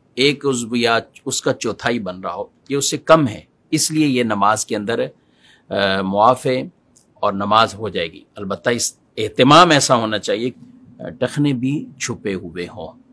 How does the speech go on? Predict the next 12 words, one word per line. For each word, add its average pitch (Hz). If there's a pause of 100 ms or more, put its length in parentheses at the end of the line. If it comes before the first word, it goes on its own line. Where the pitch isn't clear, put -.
(440)
और 127
जितने 170
आज़ाए 123 (400)
सत्र 135
औरत 127
में 127
जो 131
जो 127
उनकी 113
चीज़ें 107
शामिल 107
हैं, 92